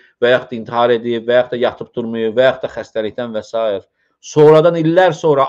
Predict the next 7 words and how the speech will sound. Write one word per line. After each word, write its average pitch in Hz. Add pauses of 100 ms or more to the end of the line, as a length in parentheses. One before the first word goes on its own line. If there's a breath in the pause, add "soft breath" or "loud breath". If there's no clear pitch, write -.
ailələri 139
iddia 135
qaldırandan 110
sonra, 101 (580 soft breath)
belə 123 (160)
cəsarətli 131
olduqdan 139